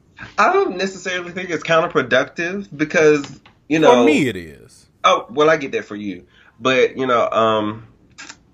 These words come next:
Speaker 1: I have a friend, and they,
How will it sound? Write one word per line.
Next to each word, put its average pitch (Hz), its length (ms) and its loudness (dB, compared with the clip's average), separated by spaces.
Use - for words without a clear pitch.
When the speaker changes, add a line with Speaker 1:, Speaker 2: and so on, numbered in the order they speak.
Speaker 1:
I 131 80 -2
have 165 180 4
a 120 60 -4
friend, 98 480 -4
and 117 580 2
they, 131 540 0